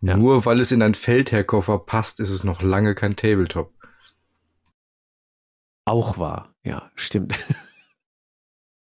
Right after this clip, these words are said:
Speaker 1: Ja. Äh, jetzt muss ich tatsächlich auch noch mal gucken. Nee, ich hab aber nichts vergessen, tatsächlich. Genau. Das ist alles. Kurz zusammengefasst.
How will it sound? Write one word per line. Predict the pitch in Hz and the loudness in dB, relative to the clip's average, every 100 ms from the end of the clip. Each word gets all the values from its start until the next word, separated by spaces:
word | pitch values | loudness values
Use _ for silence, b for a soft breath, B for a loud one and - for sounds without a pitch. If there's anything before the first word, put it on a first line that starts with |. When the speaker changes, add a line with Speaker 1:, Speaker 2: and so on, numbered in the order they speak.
| - | -18
Speaker 1:
Ja. | 95 - _ b b b b 113 | -16 -16 _ b b b b 0
Äh, | 120 117 | 2 2
jetzt | 117 - | 0 -2
muss | 131 165 | 0 0
ich | |
tatsächlich | - 139 160 135 120 | -2 0 0 0 0
auch | 151 | 0
noch | |
mal | 202 | 0
gucken. | 208 254 226 | -2 -2 0
Nee, | 160 | 2
ich | 131 - | 0 -2
hab | - 135 | -4 -4
aber | 107 104 | -2 -2
nichts | 95 - | -4 -8
vergessen, | 101 95 - 95 | -10 -8 -10 -12
tatsächlich. | 90 - 85 92 90 - _ | -14 -14 -14 -14 -16 -20 _
Genau. | - 104 92 - B B B B | -4 -2 -2 -4 B B B B
Das | 143 | 0
ist | 143 127 | 0 0
alles. | 139 190 240 - _ B B B B B B B B B B B | 2 2 0 -4 _ B B B B B B B B B B B
Kurz | - 165 | -2 -2
zusammengefasst. | - 135 190 196 208 202 - | 2 2 2 0 2 0 -2